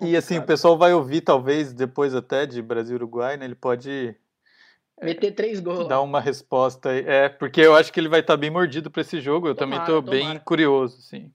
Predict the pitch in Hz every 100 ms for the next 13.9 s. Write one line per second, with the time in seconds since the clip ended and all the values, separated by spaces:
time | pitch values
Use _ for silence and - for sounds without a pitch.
0 | _ 120 117 113 117 113 104 _ 135 131
1 | - 147 131 123 117 117 110 _ _ -
2 | 214 247 254 262 - 269 269 262 220 226
3 | 165 - 190 190 - 214 180 233 233 220
4 | 208 196 175 160 143 139 160 254 269 262
5 | 262 262 247 254 254 160 185 190 _ _
6 | 151 _ 214 202 220 214 175 107 98 104
7 | 226 - 135 131 _ _ _ _ _ _
8 | _ _ _ _ _ _ _ 330 - 269
9 | 247 254 302 - 302 311 294 269 269 262
10 | 277 277 240 247 262 240 285 294 302 294
11 | 247 175 165 208 277 185 147 143 - 165
12 | 170 175 180 160 - 165 156 170 160 156
13 | 170 _ 175 190 190 185 180 208